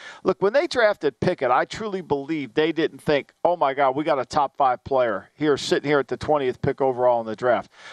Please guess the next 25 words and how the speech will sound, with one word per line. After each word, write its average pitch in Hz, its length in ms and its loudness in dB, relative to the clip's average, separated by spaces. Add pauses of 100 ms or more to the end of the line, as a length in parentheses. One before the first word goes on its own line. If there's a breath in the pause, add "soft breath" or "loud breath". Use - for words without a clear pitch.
(120)
I 196 160 0
think 233 200 -8
they 180 120 -2
felt 170 240 -2
like, 151 160 0
"We 143 120 -6
got 131 160 0
a 104 40 -8
smart 165 560 -2
player 160 480 0 (300 soft breath)
who 165 240 2
can 143 180 -2
protect 175 480 -2
the 208 80 -4
football, 151 760 2 (160 soft breath)
make 151 300 -4
good 190 180 2
decisions, 156 600 -4
and 143 180 0
we've 185 160 0
gotta 170 220 0
be 156 100 -4
good 165 300 0
around 139 400 0
them." 98 140 -10